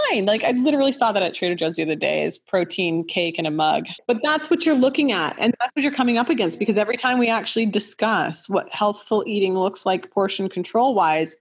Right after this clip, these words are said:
you feel that trigger happen because you feel like you can't be satisfied or happy doing that.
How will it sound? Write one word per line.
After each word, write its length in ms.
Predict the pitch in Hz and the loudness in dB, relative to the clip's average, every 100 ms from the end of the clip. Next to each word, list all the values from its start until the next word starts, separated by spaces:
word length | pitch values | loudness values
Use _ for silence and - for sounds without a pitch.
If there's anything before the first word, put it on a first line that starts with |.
| _ | _
you 240 | 180 196 | -6 -4
feel 300 | 214 - 214 | -2 0 2
that 180 | 208 185 | 2 0
trigger 320 | - 226 220 | -2 -2 0
happen 360 | 175 175 - 180 | 0 0 0 -2
because 380 | 175 175 180 175 - _ _ - | -2 -2 -4 -4 -16 _ _ -8
you 180 | 208 214 | -4 -2
feel 180 | - | 0
like 220 | 214 208 214 | 0 0 0
you 60 | |
can't 360 | 196 - 220 214 | -4 0 0 0
be 60 | 240 | -2
satisfied 520 | 220 202 190 - 185 | 0 0 0 -2 -2
or 60 | 185 | 0
happy 320 | 208 202 185 | -2 0 0
doing 260 | 180 170 - | -2 -2 -4
that. 220 | - - | -6 -8